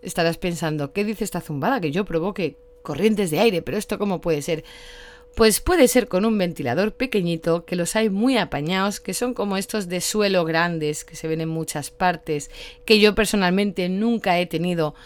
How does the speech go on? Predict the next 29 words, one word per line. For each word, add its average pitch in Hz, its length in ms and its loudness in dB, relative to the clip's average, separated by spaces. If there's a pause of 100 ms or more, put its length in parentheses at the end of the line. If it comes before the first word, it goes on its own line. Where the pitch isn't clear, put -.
(420)
porque 220 540 2
al 156 120 -6
estar 190 220 0
en 185 60 0
el 165 80 -2
suelo, 175 460 0 (580)
los 160 160 -4
pelos 160 320 2
de 156 100 0
Yago 151 300 2
hubieran, 151 420 -2
y 160 120 -4
de 147 120 -2
la 135 120 0
gata 156 280 0
hubieran 160 260 0
atravesado 147 580 0
eso, 160 200 0
no 165 80 -2
me 165 80 -2
hubiera 156 200 2
durado 165 260 0
ni 147 140 -2
media 175 360 2
hora 262 180 4
sin 190 200 -4
quemarse 175 360 -4
el 165 60 -6
motor. 220 420 0